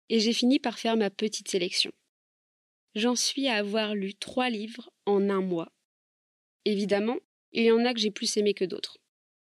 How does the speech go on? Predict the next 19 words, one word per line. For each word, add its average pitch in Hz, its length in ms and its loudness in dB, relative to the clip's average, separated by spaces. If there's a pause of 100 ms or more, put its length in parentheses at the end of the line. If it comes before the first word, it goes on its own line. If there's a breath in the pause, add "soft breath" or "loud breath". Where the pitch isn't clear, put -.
(300)
Mais 214 140 4
au 214 60 2
final, 226 480 0 (440)
en 240 160 2
plus 294 240 2
de 214 80 0
tout 370 340 2
ce - 100 -4
que - 120 -2
l'histoire 220 600 -2 (120)
racontée 226 580 -2
m'apporte, 214 640 -2 (500)
ça 240 220 -2
fait 247 120 0
aussi 233 340 0
quand 233 180 2
même 226 200 6
du 196 120 -4
bien 196 280 2